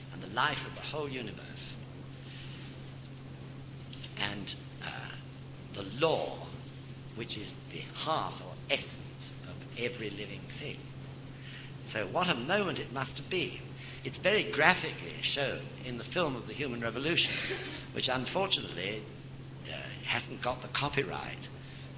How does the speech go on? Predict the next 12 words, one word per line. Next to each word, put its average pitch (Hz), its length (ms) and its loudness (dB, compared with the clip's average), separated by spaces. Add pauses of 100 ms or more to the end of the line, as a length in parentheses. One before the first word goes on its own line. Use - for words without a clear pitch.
(200)
to 107 220 0
allow 120 260 6
it 71 120 0 (120)
to - 100 -4
be 82 160 -6
spread - 340 -2 (120)
worldwide, 90 680 0 (100)
which - 120 -4
is - 80 -6
a - 40 -8
great - 300 -2
pity. - 360 -4